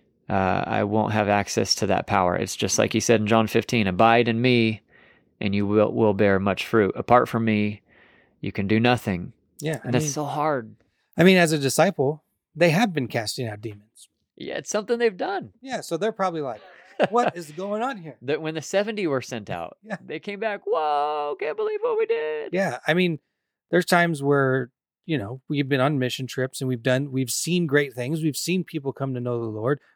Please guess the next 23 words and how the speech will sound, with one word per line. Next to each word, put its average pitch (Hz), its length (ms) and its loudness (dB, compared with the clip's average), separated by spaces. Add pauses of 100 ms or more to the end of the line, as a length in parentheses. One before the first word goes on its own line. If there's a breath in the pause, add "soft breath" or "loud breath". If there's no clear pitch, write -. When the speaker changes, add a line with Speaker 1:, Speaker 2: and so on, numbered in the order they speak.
Speaker 2:
We 143 120 -2
know 147 320 2
the 160 120 0
work 120 320 -4
that 104 160 -12
God 110 260 -10
can 113 160 -10
do. 120 300 -4 (340)
And 175 80 -2
then 220 80 4
there's 202 160 2
times 165 340 -2
where 151 200 2
it's - 160 -2
like, 117 240 -4 (380)
"Why 151 120 -8
isn't 214 240 -2
this 190 180 -10
happening? 131 420 -16 (600)
Speaker 1:
Mm-hmm. 98 120 -20 (420)
Speaker 2:
What's 202 240 2
going 190 280 2
on?" 139 360 0